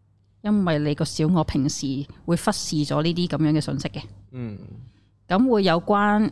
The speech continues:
Speaker 1: 呃，上次提過嘅地球監獄啦，喺第三個 program 嗰個叫做 Interdimensional Universe Structure 嘅次元空間結構，啊，宇宙結構裏面呢，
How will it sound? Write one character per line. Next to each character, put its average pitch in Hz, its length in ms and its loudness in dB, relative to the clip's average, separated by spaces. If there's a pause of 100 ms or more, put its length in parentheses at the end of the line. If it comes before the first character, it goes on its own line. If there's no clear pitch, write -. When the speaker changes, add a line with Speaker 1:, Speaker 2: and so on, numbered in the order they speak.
(100)
Speaker 1:
呃， 160 220 4
上 185 280 2
次 208 240 2
提 160 260 2
過 190 220 0
嘅 190 300 2 (440)
地 175 160 2
球 156 200 2
監 208 240 2
獄 208 160 0
啦， 247 140 2 (680)
喺 233 100 2
第 175 180 2
三 220 220 2
個 196 80 2
program 190 580 0
嗰 185 120 0
個 196 100 0
叫 170 140 0
做 - 220 0
Interdimensional 214 1160 2
Universe 170 560 2
Structure 147 500 0 (280)
嘅 180 80 -4
次 - 220 0 (220)
元 151 300 4
空 226 320 2
間 220 340 2 (180)
結 190 120 0
構， 175 440 2 (220)
啊， 196 120 0
宇 160 160 0
宙 170 160 2
結 156 120 0
構 165 260 2
裏 165 60 2
面 160 160 4
呢， 214 140 2